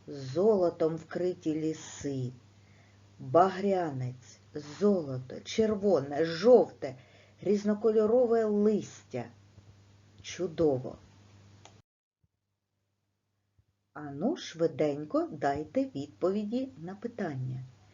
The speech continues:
Яка пора року настала? Пригадайте назви осінніх місяців. Який зараз настав осінній місяць? А які ж зміни відбуваються в природі?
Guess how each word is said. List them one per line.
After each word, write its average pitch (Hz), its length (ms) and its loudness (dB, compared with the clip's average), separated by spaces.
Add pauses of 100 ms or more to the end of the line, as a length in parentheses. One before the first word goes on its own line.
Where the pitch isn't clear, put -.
(200)
Яка 277 380 2
пора 208 280 2
року 160 320 2
настала? 226 600 -4 (960)
Пригадайте 170 680 2
назви 220 420 4
осінніх 247 560 2
місяців. 233 560 0 (1120)
Який 151 420 0
зараз 233 680 4
настав 247 440 2
осінній 247 480 4
місяць? 240 600 0 (1040)
А 131 100 -14
які 151 460 2
ж 381 120 -8
зміни 359 520 4
відбуваються 185 840 2
в 185 120 -2
природі? 175 680 4